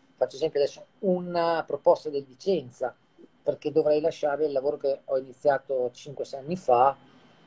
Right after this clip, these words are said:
eh, che mi piace, eh, però sai, nella vita io sono abituato a valutare tutto, poi uno tira le somme e vede cosa. È logico che il sogno di tornare nel mondo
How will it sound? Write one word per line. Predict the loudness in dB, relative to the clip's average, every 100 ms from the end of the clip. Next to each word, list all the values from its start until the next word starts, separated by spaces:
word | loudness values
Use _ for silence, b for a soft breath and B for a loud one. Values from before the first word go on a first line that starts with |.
| _ -12
eh, | -10 -10 -6
che | -4
mi | -4
piace, | 2 6 8 6 2
eh, | 2 2 -4 -8 -10 -8
però | 8 10 10
sai, | 4 -6 -6 -8
nella | -2 -2
vita | -4 0 0
io | 0
sono | -8 -10
abituato | -12 -2 -2 0
a | 2
valutare | 2 0 -6 -6 -8
tutto, | -16 _ -16 -16 _ _ _ _ -8
poi | -8
uno | -8 -10 -12
tira | -8 -2 -2
le | -2
somme | -8 -6 -6 -6 -8 -8
e |
vede | -6 -6 -6
cosa. | -4 -6 -4
È |
logico | 2 2 2 -4
che | 0 -2 -2 _ _ _ _ _ _
il | -16 -14
sogno | -4 0 0 -4
di | -10 -2
tornare | 0 0 -2 -4 -4
nel | -6
mondo | -6 -4 -4 -4 -2 -2 -2